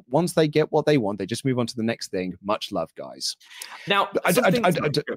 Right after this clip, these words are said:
Speaker 1: one, one thing, because I, I point this out every single time that I see people say these things. When people talk about online fans, Kid Cudi, I'm just gonna remind you, how did you send in that Ultra Chat?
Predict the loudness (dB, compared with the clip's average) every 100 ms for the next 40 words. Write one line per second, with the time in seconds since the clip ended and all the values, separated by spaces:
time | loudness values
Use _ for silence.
0 | 2 2 4 4 6 4 4 4 4 4
1 | 2 0 -4 2 4 4 4 4 2 2
2 | 2 0 0 -2 0 2 2 0 -4 -6
3 | -6 -4 0 4 4 2 0 2 2 0
4 | -8 -20 _ 0 0 2 2 2 2 2
5 | 2 0 0 2 2 4 4 4 2 2
6 | 0 2 0 -4 -10 -4 -4 0 2 2
7 | 2 0 2 4 4 6 4 2 2 2
8 | 2 2 0 0 2 2 2 2 0 -2
9 | -10 -14 -12 -10